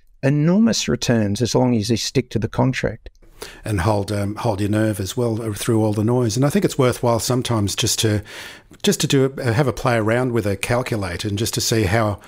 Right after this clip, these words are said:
Speaker 2: returns will compound over ten, twenty,
Speaker 1: <laughs>
Speaker 2: thirty years, you know.
Speaker 1: You know, Phil, uh, uh, you,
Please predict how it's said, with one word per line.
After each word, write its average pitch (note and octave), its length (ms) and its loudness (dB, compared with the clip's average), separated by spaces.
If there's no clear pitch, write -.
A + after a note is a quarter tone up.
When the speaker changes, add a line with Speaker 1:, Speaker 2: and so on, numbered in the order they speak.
Speaker 2:
returns A2+ 520 0
will A2+ 140 2
compound G#2 580 -2
over G2+ 220 0
ten, G#2 380 0
twenty, G#2 400 -2
Speaker 1:
<laughs> G2 160 -4
Speaker 2:
thirty G2+ 380 -2
years, C3 440 0
you B2 100 0
know. A#2+ 240 -4
Speaker 1:
You C3 180 4
know, B2 420 2
Phil, B2+ 440 0
uh, B2+ 120 4
uh, B2+ 160 2
you, B2+ 360 0